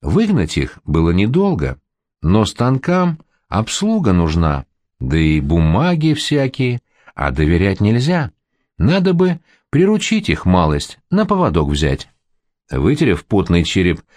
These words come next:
расшитым полотенцем, оно взялось у него оттуда же, откуда и новый тракторный движок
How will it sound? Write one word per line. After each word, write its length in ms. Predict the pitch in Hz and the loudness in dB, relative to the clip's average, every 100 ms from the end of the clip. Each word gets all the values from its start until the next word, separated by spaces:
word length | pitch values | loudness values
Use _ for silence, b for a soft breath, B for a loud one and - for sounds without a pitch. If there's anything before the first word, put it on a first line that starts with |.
| b | b
расшитым 560 | - 90 87 - 82 95 | -2 0 0 -2 0 2
полотенцем, 760 | 107 113 123 175 160 - 65 - _ _ _ _ - | 2 0 0 0 -2 -2 -4 -6 _ _ _ _ -4
оно 260 | 80 85 | 0 2
взялось 360 | 71 85 82 - | 2 0 0 0
у 40 | |
него 200 | 82 80 | 0 0
оттуда 400 | 82 - 120 92 | -2 -4 -2 0
же, 160 | 80 82 | 0 -2
откуда 340 | 78 - 85 | -2 -2 2
и 60 | 87 | 2
новый 360 | 90 90 85 | 2 2 0
тракторный 540 | 85 90 80 - 80 87 | 0 0 -2 0 2 2
движок 520 | 95 120 98 71 - | 2 0 0 -4 -6